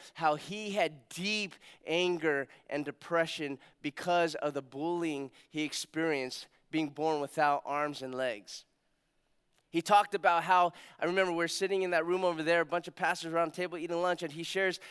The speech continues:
how, how he tried to kill himself by drowning himself in a tub.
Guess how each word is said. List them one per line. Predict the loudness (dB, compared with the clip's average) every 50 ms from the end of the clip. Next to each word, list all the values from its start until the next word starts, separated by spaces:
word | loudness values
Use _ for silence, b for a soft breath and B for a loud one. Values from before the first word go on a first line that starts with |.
| B B
how, | 2 2 4 4 2 -2 -6
how | -2 0 0
he | 0 0 -4 -8
tried | -8 -6 0 4 4 4 4
to | 2
kill | -2 -6 -4 -4 -4
himself | -4 -4 -6 -4 -2 0 2 2 2 0 -4 B B B B B B
by | 0 0 0
drowning | 0 -4 -8 -2 2 2 4 4 4 2 0 -2 -2 -2
himself | -2 -2 -4 -4 -2 0 2 2 0 0 -4
in | -8 -10 -10
a |
tub. | -10 -8 -6 -6 -6 -6 -8